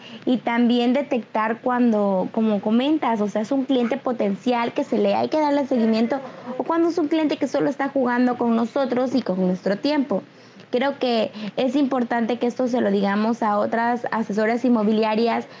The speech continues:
porque hay muchas veces que es cuando dejan de trabajar en esto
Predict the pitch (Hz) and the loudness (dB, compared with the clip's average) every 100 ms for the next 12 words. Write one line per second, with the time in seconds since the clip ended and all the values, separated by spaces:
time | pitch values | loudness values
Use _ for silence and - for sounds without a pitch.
0 | - - 240 240 269 277 302 311 320 247 | -20 -6 -2 0 0 2 2 0 2 2
1 | 269 262 247 269 269 - 269 262 240 226 | 2 0 0 -2 -2 -2 0 2 2 4
2 | 202 254 277 277 262 240 226 214 196 202 | 2 2 2 0 2 2 2 0 0 0
3 | - 214 226 262 254 - 233 233 | 0 0 2 2 0 -2 -2 -2